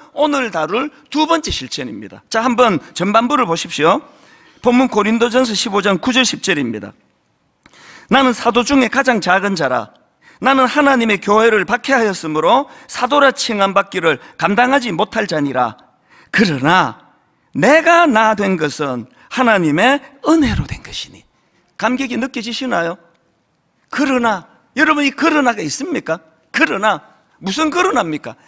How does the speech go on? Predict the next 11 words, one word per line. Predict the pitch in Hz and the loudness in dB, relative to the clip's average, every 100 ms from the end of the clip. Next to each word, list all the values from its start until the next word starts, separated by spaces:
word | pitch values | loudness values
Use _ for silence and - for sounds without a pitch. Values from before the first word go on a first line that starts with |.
| _ | _
자격 | - 320 370 349 294 | -2 0 0 0 -2
없는 | 262 254 254 233 190 - - | -2 -2 -2 -2 -6 -14 -4
나라는 | 240 285 247 220 277 320 - | -2 0 -2 -2 -4 -4 -10
전제의 | - 202 233 339 302 247 | -6 -4 -2 0 -2 -4
그러나예요. | 233 190 143 117 107 - _ _ | -6 -6 -8 -10 -14 -20 _ _
그러나, | - 349 320 285 320 170 - _ _ _ _ | -2 0 2 2 2 0 -10 _ _ _ _
그리고 | 320 277 262 302 - - | -2 0 0 -2 -4 -4
앞에 | 339 - 277 | -2 -2 -4
나는 | 220 185 226 302 - _ - | -2 0 2 0 -4 _ -2
과거의 | 262 302 320 240 | 0 2 0 0
나예요. | 151 127 113 | -2 -4 -8